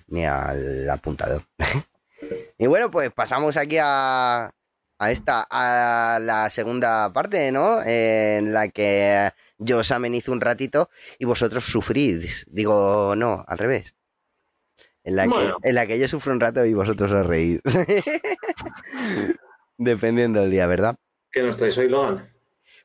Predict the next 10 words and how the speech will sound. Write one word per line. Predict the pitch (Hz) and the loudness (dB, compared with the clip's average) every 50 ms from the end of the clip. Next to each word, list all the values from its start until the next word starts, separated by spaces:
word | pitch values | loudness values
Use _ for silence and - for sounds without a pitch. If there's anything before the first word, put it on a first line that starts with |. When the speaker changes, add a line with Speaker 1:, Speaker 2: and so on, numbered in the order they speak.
| _ _ | _ _
Speaker 1:
Pues | - 120 127 123 120 - - | -4 0 0 0 0 0 2
hoy | 143 139 151 156 175 | 2 2 4 4 4
os | 180 170 - | 2 2 0
traigo | - 160 156 165 156 180 185 185 180 180 175 165 156 147 143 | 0 0 0 2 2 2 4 4 4 4 4 4 2 2 0
un | 143 147 160 170 170 165 160 151 151 147 143 139 127 117 | -2 -4 -4 -6 -6 -4 -4 -2 -2 -2 -4 -4 -4 -4
temita | 131 127 135 143 135 156 156 151 - | -2 -2 -2 0 0 -2 -2 -2 -2
mazo, | - 131 131 131 131 131 131 131 139 143 - - 175 175 - - | -2 2 2 4 4 4 4 4 2 0 -2 -2 -4 -4 -4 -4
mazo | 123 127 123 - 160 143 | -6 -6 -4 -2 -2 -2
de | 143 123 | -2 -2
conocido, | - 131 120 98 - - 131 165 185 - | -2 -4 -6 -6 -6 -2 -2 -2 -2 -2